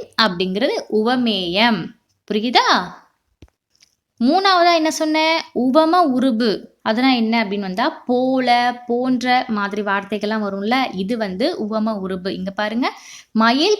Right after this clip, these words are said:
போல ஆடினாள், இங்க போல வந்திருக்கு. அப்ப போல அப்படிங்கிறது என்னது? உவம உருபு.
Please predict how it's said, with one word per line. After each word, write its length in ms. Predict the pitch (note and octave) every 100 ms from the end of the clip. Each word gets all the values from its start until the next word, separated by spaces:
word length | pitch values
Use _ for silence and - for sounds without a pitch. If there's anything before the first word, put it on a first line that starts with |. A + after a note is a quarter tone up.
| C#4
போல 440 | A3+ A3+ A#3 C#4 -
ஆடினாள், 960 | G3+ F#3 F#3 F3+ F3+ G3+ A#3 A3 G3 -
இங்க 180 | F#3
போல 400 | F#3+ G#3 G#3+ A3+
வந்திருக்கு. 400 | A3 G#3+ G#3+ A3+
அப்ப 200 | C#4 A#3
போல 720 | G#3 G#3+ G#3+ A3+ A#3+ C4 D#4 - E3
அப்படிங்கிறது 460 | F3 F#3+ G3+ G3+
என்னது? 300 | G3+ G#3 C#4 G4 -
உவம 400 | G3+ G#3+ A3+ D4+ A#3+
உருபு. 380 | F#3 F3+ E3 A3+